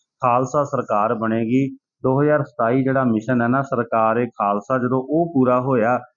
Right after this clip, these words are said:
ਤੇ ਸ਼ਾਇਦ ਸਾਡੇ ਵਰਗਿਆਂ ਨੂੰ ਜਿਹੜਾ ਥੋੜ੍ਹੀ ਜਿਹੀ ਰਾਹਤ ਮਿਲ ਜਾਏ।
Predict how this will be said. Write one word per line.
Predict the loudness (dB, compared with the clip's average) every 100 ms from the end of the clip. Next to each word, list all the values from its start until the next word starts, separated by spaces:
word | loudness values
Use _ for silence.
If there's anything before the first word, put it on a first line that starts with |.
| _
ਤੇ | -4
ਸ਼ਾਇਦ | -2 0 0 0
ਸਾਡੇ | -2 -4 -2 -2
ਵਰਗਿਆਂ | 0 -2 0 0
ਨੂੰ | 0
ਜਿਹੜਾ | 0 0
ਥੋੜ੍ਹੀ | 0 0 2 4
ਜਿਹੀ | 4 2
ਰਾਹਤ | 0 0 -2
ਮਿਲ | 0 0
ਜਾਏ। | 0 0